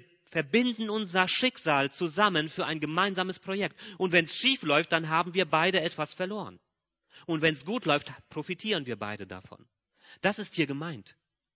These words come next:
Das ist der Teilhaber am Evangelium. Wir besitzen Anteile am gemeinsamen Projekt. Wir investieren etwas. Was haben die Philipper investiert? Paulus erwähnt im ganzen Brief verteilt verschiedene Sachen, inwiefern die Philipper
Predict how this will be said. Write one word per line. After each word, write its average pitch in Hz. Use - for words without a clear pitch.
Das 175
ist 156
der 139
Teilhaber 143
am 139
Evangelium. 135
Wir 143
besitzen 151
Anteile 156
am 123
gemeinsamen 135
Projekt. 123
Wir 127
investieren 139
etwas. -
Was 196
haben 220
die 220
Philipper 214
investiert? 180
Paulus 180
erwähnt 156
im 156
ganzen 208
Brief 208
verteilt 185
verschiedene 202
Sachen, 160
inwiefern 170
die 160
Philipper 156